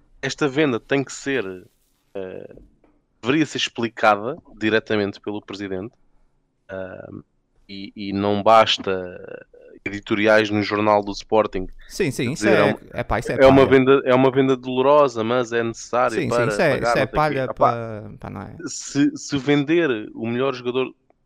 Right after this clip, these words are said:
Speaker 1: um dos melhores jogadores, vá, vamos dizer assim, o plantel, uma semana antes de ir jogar ao, ao
Speaker 2: Sim,
Speaker 1: estádio
Speaker 2: ainda por
Speaker 1: de
Speaker 2: cima,
Speaker 1: um,
Speaker 2: não é?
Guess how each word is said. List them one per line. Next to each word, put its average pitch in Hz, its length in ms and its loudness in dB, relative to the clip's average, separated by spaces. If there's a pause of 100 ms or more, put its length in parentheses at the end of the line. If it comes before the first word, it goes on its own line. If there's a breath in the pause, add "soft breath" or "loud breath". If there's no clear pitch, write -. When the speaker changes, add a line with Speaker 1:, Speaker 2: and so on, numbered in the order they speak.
(240)
Speaker 1:
um 151 80 -8
dos 104 140 -8
melhores 104 240 -4
jogadores, 98 300 -8
vá, 92 160 -10 (240)
vamos 98 200 -10
dizer 98 160 -10
assim, 92 240 -12 (540 soft breath)
o - 40 -20
plantel, 113 680 0 (560)
uma 131 180 2
semana 127 340 2
antes 131 400 0
de 110 180 -12
ir 113 100 -8
jogar 110 500 -2 (560)
ao, 101 360 -8
ao 101 220 -4
Speaker 2:
Sim, - 60 -12
Speaker 1:
estádio 113 240 2
Speaker 2:
ainda 127 140 0
por 98 160 -6
Speaker 1:
de 101 60 -8
Speaker 2:
cima, - 240 -2
Speaker 1:
um, - 20 -6
Speaker 2:
não 107 120 -6
é? 135 80 -10